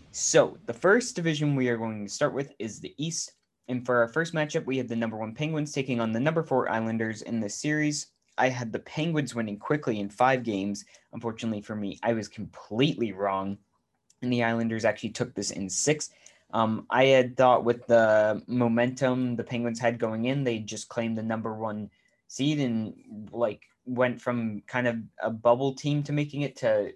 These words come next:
claiming number one. And the Islanders were the reverse, a team who was, like, at the top and then just fell down to the bottom. Um,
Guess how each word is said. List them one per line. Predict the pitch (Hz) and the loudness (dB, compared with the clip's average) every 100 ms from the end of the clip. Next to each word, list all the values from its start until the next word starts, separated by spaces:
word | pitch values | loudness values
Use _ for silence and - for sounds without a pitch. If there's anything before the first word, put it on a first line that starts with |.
| - | -12
claiming | - 117 113 107 | -6 -6 -4 -6
number | 110 107 | -6 -4
one. | 107 135 151 | 0 0 0
And | 117 113 | -4 -4
the | |
Islanders | 85 143 147 127 127 | 0 0 0 -2 -4
were | 123 | -4
the | 104 104 | -4 -4
reverse, | 104 104 135 135 - _ - | -4 -2 -2 -2 -8 _ -8
a | 117 | -8
team | 123 117 117 | -4 -4 -4
who | 117 | -2
was, | 117 113 | -2 0
like, | 104 - | -2 -2
at | - 127 | -4 -4
the | - - | -6 -12
top | - 127 139 113 - _ _ 107 | -2 2 4 2 -4 _ _ -8
and | 113 | -4
then | 113 | -4
just | 104 104 | -6 -8
fell | - - 123 117 | -16 2 4 6
down | 117 113 113 107 | 4 0 0 -4
to | 101 | -10
the | 98 | -12
bottom. | 101 110 120 127 123 120 - _ _ - | -4 2 4 4 2 -4 -12 _ _ -8
Um, | 107 104 | -6 -6